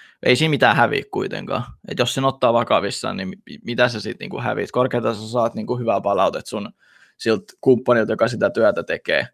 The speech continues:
tai sit sä saat niinku hyvää palautetta opettajilta tai hyviä kokemuksia. Niin mä pitäisin sen niinku tollasena se vastauksen.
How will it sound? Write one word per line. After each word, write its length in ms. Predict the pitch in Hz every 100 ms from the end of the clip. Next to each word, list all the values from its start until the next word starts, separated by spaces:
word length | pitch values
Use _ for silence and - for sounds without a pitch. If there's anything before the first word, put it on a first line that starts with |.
| _ _ _
tai 160 | -
sit 140 | 104 101
sä 80 | -
saat 160 | -
niinku 200 | 104 110
hyvää 200 | 120 101
palautetta 440 | 110 98 92 95 98
opettajilta 520 | 90 90 - 98 -
tai 200 | 101 95
hyviä 240 | 113 117
kokemuksia. 640 | - - - 95 - 104 123 _ _ _ _ _ _ _ _ _
Niin 280 | - 85 - -
mä 220 | 107 120
pitäisin 340 | 123 120 110
sen 140 | 104 101
niinku 200 | 95 107
tollasena 480 | 90 95 113 113
se 140 | 113 113
vastauksen. 480 | 113 - 120 -